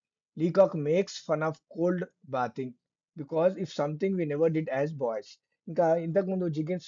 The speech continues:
కోల్డ్ బాత్ చేసిండు, ఆ తర్వాత హాట్ బాత్ చేసిండు, అతని యొక్క స్కిన్ పోర్స్‌ని మూసుకోవడం, తెరుచుకోవడం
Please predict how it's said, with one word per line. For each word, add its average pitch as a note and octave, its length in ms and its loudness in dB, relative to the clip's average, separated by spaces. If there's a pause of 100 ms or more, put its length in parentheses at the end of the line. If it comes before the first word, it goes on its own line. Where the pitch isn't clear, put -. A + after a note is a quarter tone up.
కోల్డ్ E3 280 0
బాత్ D#3+ 200 4
చేసిండు, D#3 420 -2
ఆ D3 120 2
తర్వాత D3+ 280 -2
హాట్ D3 260 -2
బాత్ D3+ 200 0
చేసిండు, D3+ 360 -4 (100)
అతని D3 280 -2
యొక్క C#3+ 200 -4
స్కిన్ D3+ 280 -4
పోర్స్‌ని D3+ 340 -2
మూసుకోవడం, D3 500 -6
తెరుచుకోవడం C#3+ 460 -6